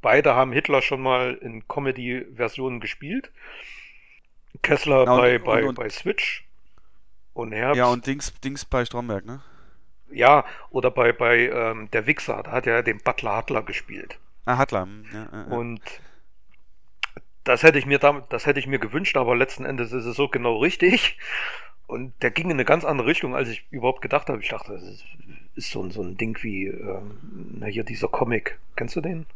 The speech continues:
Speaker 1: Weiß ich jetzt gar nicht, wie, wie hieß es denn? Adolf. Die Comics.
Speaker 2: Nee, kenn ich nicht.
Speaker 1: Ich dachte, es geht in diese Richtung, aber nee, überhaupt gar nicht. Für mich war's stark an Borat zum Beispiel angelehnt.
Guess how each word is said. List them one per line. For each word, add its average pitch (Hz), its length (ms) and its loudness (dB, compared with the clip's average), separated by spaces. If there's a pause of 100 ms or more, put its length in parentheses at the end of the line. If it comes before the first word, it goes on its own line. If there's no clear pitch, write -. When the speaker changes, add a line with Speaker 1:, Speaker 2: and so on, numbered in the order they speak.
(120)
Speaker 1:
Weiß 113 160 -8
ich - 60 -10
jetzt - 160 -6
gar - 120 -6
nicht, - 180 -8
wie, - 200 -10
wie - 100 -10
hieß 110 220 -8
es - 140 -10
denn? - 180 -8 (1200)
Adolf. 113 500 -4 (1000)
Die - 60 -12
Comics. 123 360 -4
Speaker 2:
Nee, 117 100 -6
kenn - 0 -
ich 101 60 0
nicht. - 240 2 (640)
Speaker 1:
Ich - 140 -8
dachte, 135 280 0
es 113 140 0
geht 131 160 -2
in 113 120 -6
diese 165 240 2
Richtung, 165 340 2
aber 120 180 4
nee, 135 120 2
überhaupt 127 360 2
gar 123 160 4
nicht. 196 200 -2
Für 127 140 -4
mich 139 300 -6
war's 127 420 2 (440)
stark - 540 6
an 127 220 -4
Borat - 460 0
zum - 200 -6
Beispiel 110 360 2
angelehnt. 123 540 -2